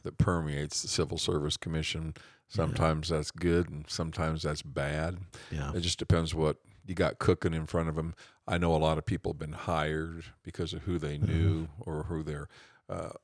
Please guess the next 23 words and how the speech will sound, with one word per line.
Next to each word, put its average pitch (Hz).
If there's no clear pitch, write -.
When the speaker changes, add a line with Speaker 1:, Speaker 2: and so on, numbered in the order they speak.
Speaker 1:
relatives 85
knew 82
on 78
the 85
Civil 82
Service 92
Commission 90
as 76
far 80
as 76
promotions. 82
Speaker 2:
Right. 87
Speaker 1:
Uh, 80
Kelly's 85
talking 85
about 78
promotions. 80
I 90
was 87
approached 78
numerous 82
times 73
to -